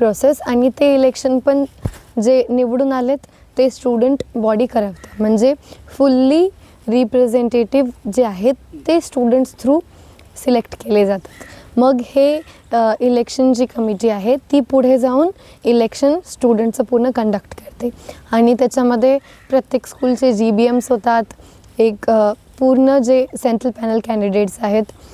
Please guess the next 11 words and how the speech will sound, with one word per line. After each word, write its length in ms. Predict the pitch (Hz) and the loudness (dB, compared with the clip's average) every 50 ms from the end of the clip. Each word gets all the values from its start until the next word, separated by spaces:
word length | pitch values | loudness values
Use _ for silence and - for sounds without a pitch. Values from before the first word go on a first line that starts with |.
| - - _ _ | -20 -20 _ _
त्यांचा 400 | - 247 240 233 226 - 254 254 | -2 0 2 2 2 2 0 0
सेपरेट, 680 | 240 - 262 233 202 233 240 247 240 214 - - - - | 0 0 -2 -2 0 0 0 0 0 -2 -6 -12 -6 -2
अ, 60 | 226 220 | -2 0
यूजीबीएम 640 | 220 220 226 226 196 240 226 226 240 247 247 240 | 0 0 0 0 0 0 0 0 0 0 -2 -2
होतो 320 | 233 233 208 - 277 311 311 - - - - - - - | -4 -6 -2 -2 -2 -2 -2 -4 -12 -20 -20 -10 -4 0
आणि 200 | 233 233 240 254 | 2 2 4 4
मग 160 | 262 277 277 - | 4 2 0 0
शेवटी 380 | - - 247 233 196 - 254 277 | -2 0 0 0 0 -2 -4 -4
प्रेसिडेन्शियल 760 | 240 - 247 214 - - 208 214 208 208 208 - 262 247 | -2 -2 -4 -2 -2 -2 -2 -2 -2 -2 -4 -2 -2 0
डिबेट 320 | 226 220 185 208 202 - - | 0 0 -2 -4 -6 -8 -10
होतं. 160 | 185 - - | -14 -16 -18